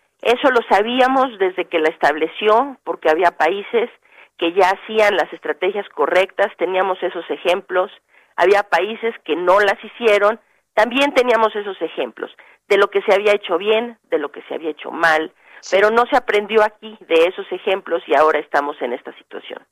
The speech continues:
Speaker 2: Doctora, el daño es irreparable, como usted lo menciona en su libro que acaba de, de publicar.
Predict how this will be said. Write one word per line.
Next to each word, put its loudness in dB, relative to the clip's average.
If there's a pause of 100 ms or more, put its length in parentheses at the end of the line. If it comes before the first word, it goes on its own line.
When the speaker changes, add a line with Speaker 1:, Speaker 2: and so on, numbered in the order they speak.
(240)
Speaker 2:
Doctora, 0
el -4
daño -2
es -8
irreparable, -6
como -10
usted -10
lo -10
menciona -6
en -6
su -10
libro -8
que -10
acaba -6
de, -6
de -6
publicar. -2